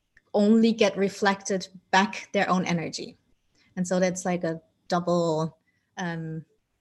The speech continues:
yeah, way to protect myself. But I think even more important than these things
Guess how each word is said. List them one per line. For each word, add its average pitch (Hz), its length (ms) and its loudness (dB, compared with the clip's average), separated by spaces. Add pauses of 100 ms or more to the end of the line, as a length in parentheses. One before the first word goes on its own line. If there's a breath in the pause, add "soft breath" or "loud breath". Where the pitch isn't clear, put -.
(480)
yeah, 180 200 -10 (180)
way 190 220 0
to 180 120 -10
protect 185 440 -12
myself. - 500 -14 (380 soft breath)
But 214 240 -2
I 220 240 2
think 233 300 -2
even 214 320 4
more 202 200 4
important 208 720 -2
than 185 260 0
these 196 400 -6
things 247 520 2